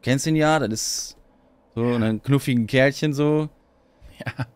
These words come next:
Speaker 1: Ähm,
Speaker 2: cool.
Speaker 1: ja. Und mittlerweile ist der, äh, der wird dieses Jahr siebzehn. <laughs> Also.
Speaker 2: Ja. Ja.
Speaker 1: Ja.
Speaker 2: Ja.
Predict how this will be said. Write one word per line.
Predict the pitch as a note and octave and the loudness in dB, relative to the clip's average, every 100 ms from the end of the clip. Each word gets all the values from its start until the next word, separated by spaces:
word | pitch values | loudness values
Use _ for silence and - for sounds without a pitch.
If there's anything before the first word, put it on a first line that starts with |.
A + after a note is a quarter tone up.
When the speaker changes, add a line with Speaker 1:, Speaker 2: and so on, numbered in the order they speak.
| _ _ _ | _ _ _
Speaker 1:
Ähm, | B2+ B2+ | 0 2
Speaker 2:
cool. | B2+ A#2+ B2+ - _ _ _ _ | 4 4 0 -10 _ _ _ _
Speaker 1:
ja. | G2 A2+ G2 - _ _ _ | -4 -2 -4 -12 _ _ _
Und | G#2+ A2 | -2 2
mittlerweile | B2 C#3+ B2+ C3+ C#3+ | 4 6 6 6 6
ist | C3+ - | 4 2
der, | C3+ C3+ C3+ B2 B2+ | 4 6 4 4 2
äh, | B2 | 4
der | B2+ B2 | 2 2
wird | C3+ | 0
dieses | C#3 C3 C3 | 0 -4 -4
Jahr | C3+ | -4
siebzehn. | C#3 - - F#2+ - | -4 -6 -8 -2 0
<laughs> | - | 2
Also. | G#2 - G2 G2 - _ - - _ _ _ _ _ - - - - - _ _ _ | 0 -2 -4 -6 -14 _ -14 -14 _ _ _ _ _ -18 -16 -16 -20 -20 _ _ _
Speaker 2:
Ja. | A2+ C#3 D3 C#3+ - - - - - - F#2+ | 4 6 6 4 -2 -6 -6 -8 -10 -8 -4
Ja. | |
Speaker 1:
Ja. | F#2 G2 - - - | -2 -4 -8 -18 -6
Speaker 2:
Ja. | G2+ G2 | -4 -4